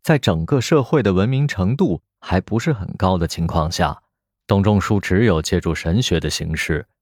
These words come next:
才能使儒学从学术殿堂中走出来，变成全社会都能够接受和认同的意识形态。如果说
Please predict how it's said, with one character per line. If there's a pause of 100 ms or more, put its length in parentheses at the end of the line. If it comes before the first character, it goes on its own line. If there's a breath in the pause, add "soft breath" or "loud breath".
(240)
才
能
使
儒
学 (280)
从
学
术
殿
堂
中
走
出
来， (260)
变
成
全
社
会
都
能
够
接
受 (320)
和
认
同
的
意
识
形
态。 (1400)
如
果
说